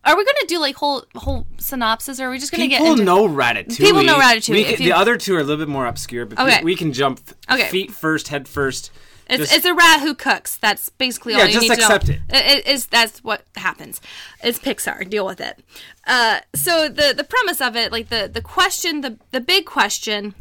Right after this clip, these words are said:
Speaker 1: that they're dealing with is, uh, something that Gusteau said his tagline was, "Anyone can cook." And this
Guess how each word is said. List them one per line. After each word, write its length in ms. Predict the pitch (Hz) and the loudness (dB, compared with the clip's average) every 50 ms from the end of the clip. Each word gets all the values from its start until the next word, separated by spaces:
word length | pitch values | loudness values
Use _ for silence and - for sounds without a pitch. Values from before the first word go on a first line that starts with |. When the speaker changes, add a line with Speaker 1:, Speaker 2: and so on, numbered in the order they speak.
| - - - - - | -16 -16 -16 -18 -10
Speaker 1:
that 220 | - 220 233 226 226 | -4 -2 -2 -2 -2
they're 100 | 240 240 | -4 -4
dealing 400 | 220 226 220 208 208 202 202 196 | -2 -2 -2 -2 -2 -4 -4 -6
with 220 | 202 202 202 196 - - | -6 -8 -8 -10 -10 -10
is, 560 | 196 202 196 196 190 190 190 - - - - _ _ _ _ _ _ _ _ _ _ _ _ _ _ _ _ - | -8 -6 -6 -6 -6 -6 -6 -6 -6 -8 -10 _ _ _ _ _ _ _ _ _ _ _ _ _ _ _ _ -6
uh, 340 | 196 196 196 185 180 180 175 - - | -4 -2 -2 -2 -4 -6 -8 -10 -10
something 460 | - - - 240 233 - 233 226 220 208 | -8 -6 -4 -4 -4 -4 -4 -6 -4 -4
that 680 | 196 208 202 202 196 196 190 - - - - - - _ _ _ _ _ 220 | 0 2 4 4 4 2 0 -4 -6 -6 -8 -8 -12 _ _ _ _ _ -6
Gusteau 880 | 226 277 - - - - - - 247 254 247 233 226 214 214 208 202 190 _ _ _ _ _ _ | -6 -4 -4 -4 -6 -6 -4 0 2 2 2 2 2 0 -2 -4 -6 -8 _ _ _ _ _ _
said 320 | - - - 214 202 202 190 | -16 -10 -6 -4 -4 -4 -4
his 160 | 220 214 208 | -8 -12 -10
tagline 480 | - - 202 196 196 202 202 196 196 | -8 -8 -8 -6 -6 -6 -8 -8 -8
was, 160 | 190 196 190 - _ _ - | -10 -10 -12 -14 _ _ -2
"Anyone 720 | 294 330 349 349 349 311 285 269 262 262 254 254 254 254 - | 0 0 0 0 -2 0 0 0 0 0 -2 -6 -8 -10 -12
can 200 | - - 247 240 | -10 -6 -6 -6
cook." 440 | 233 - - - - - - - - - - - - - - - _ - - - _ - _ _ - 143 - - - - - - _ _ _ _ _ _ _ - | -6 -8 -12 -12 -12 -14 -20 -20 -20 -20 -20 -20 -20 -20 -20 -20 _ -20 -20 -20 _ -20 _ _ -20 -20 -20 -20 -20 -20 -20 -20 _ _ _ _ _ _ _ -8
And 920 | 233 247 247 247 240 240 240 240 240 233 233 233 233 233 - - - - - - - - - - - - - - - _ - | -6 -4 0 2 2 4 4 4 2 2 0 -2 -4 -4 -6 -6 -8 -8 -14 -18 -20 -20 -20 -20 -20 -20 -20 -20 -20 _ -18
this 540 | 208 202 226 247 240 247 - - - - | -12 -4 -2 -2 -2 -2 -4 -6 -8 -8